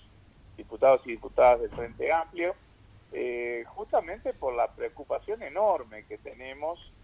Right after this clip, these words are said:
eh, con respecto a, a la situación social, a la situación económica y a la falta de reacción o la reacción tardía y débil que el gobierno,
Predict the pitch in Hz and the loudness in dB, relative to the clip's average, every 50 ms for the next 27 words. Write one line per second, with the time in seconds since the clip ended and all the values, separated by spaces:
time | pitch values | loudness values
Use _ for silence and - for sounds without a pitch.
0 | - - - - - - - - - - 117 117 113 113 110 110 107 107 - - | -20 -20 -20 -20 -20 -20 -20 -18 -12 -8 -8 -6 -4 -4 -4 -6 -6 -8 -10 -12
1 | - 127 139 165 196 196 170 - - - 139 143 - - - - 175 175 165 147 | -6 -4 -4 -4 -2 -4 -4 -4 -4 -4 -4 -4 -4 -6 -8 -2 0 2 4 4
2 | 127 110 110 110 110 107 110 - - 113 113 107 107 - - - - - 113 - | 4 4 4 2 0 0 -4 -6 -8 -10 -8 -8 -10 -10 -12 -20 -12 -10 -10 -10
3 | - - 123 120 - - 113 - - 147 156 156 156 151 139 120 113 110 107 - | -8 -10 -12 -12 -10 -12 -14 -10 -2 6 8 8 8 8 6 4 2 2 -4 -4
4 | - - - - - 143 139 143 143 - 143 131 127 135 135 135 135 135 135 139 | -10 -12 -12 -10 -8 -10 -10 -10 -10 -8 -8 -8 -6 -4 -6 -6 -6 -8 -14 -14
5 | - - 151 160 185 - - - - - - - - - - _ - - - 143 | -2 4 4 4 4 4 -4 -18 -20 -20 -20 -20 -20 -20 -20 _ -20 -20 -16 -12
6 | 165 190 220 226 220 170 123 120 117 117 113 113 - - - 180 196 202 - - | -2 4 4 4 6 6 6 4 6 4 2 0 -2 0 4 4 4 4 4 2
7 | 160 143 127 113 117 110 113 - - - 196 214 214 202 185 151 123 113 110 113 | 2 2 2 -2 -4 -6 -6 -6 -8 -10 -4 0 2 2 2 0 -4 -10 -6 -6
8 | 113 104 - 113 110 - - - 165 165 160 - 135 120 117 117 135 151 165 165 | -6 -6 -4 -8 -8 -8 -8 -10 -12 -12 -8 -2 0 0 0 0 -4 -8 -6 -2
9 | 151 135 127 120 123 131 143 147 143 311 339 359 381 - - - - - - - | -2 -2 -2 -4 -4 -4 -4 -4 -4 -6 -10 -10 -12 -16 -20 -20 -20 -20 -18 -16
10 | - - - - - 117 131 127 127 127 127 127 135 143 151 151 - 170 180 175 | -16 -16 -16 -8 -6 -6 -6 -4 -2 -2 -2 -2 -4 -6 -6 -6 -4 -4 -2 0
11 | 160 143 127 120 113 113 110 | 0 0 0 -2 -4 -6 -10